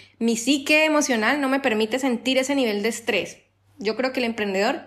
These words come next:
está preparado para eso, ¿no? Y además eso te motiva también como a superarte cada día más. Pero hay personas que no. Hay personas que, pues, están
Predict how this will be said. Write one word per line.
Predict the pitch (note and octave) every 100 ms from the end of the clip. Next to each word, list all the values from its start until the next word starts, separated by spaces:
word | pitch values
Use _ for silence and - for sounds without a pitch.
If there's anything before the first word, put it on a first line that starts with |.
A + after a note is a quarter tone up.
| -
está | G#3+ G#3 A#3
preparado | A#3 A#3+ A3 G#3+
para | A3 F#3 F3+
eso, | F#3 G3+
¿no? | A#3+ A4+ - - -
Y | - A#3
además | A3 A3
eso | B3 C4
te | C4 A3+
motiva | G#3+ G3+ A3+ C4
también | B3+ G#3 G#3+
como | C#4+ C4+
a |
superarte | A3 G#3+ G3 G3 A3+
cada | A3 G#3+
día | G#3+ G3+
más. | E3+
Pero | - A#3
hay |
personas | A#3+ E4 A#3+ A3
que | -
no. | F3 C#4+ - - _ _ -
Hay |
personas | A3 B3 B3 B3+
que, | A#3+ G#3
pues, | A3 G#3+
están | A3 A3 A3+